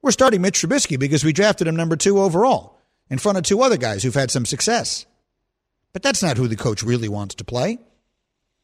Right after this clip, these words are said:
And if he doesn't throw three touchdowns in the fourth quarter,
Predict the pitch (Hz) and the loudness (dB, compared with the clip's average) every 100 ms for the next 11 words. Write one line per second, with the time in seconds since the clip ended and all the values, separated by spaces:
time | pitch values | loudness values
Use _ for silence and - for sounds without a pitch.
0 | _ 151 151 208 220 151 151 160 156 175 | _ -2 2 2 2 2 2 2 2 2
1 | 180 196 147 135 127 110 196 185 - 185 | 0 0 -2 0 -2 -2 0 -2 2 2
2 | 196 127 | 4 2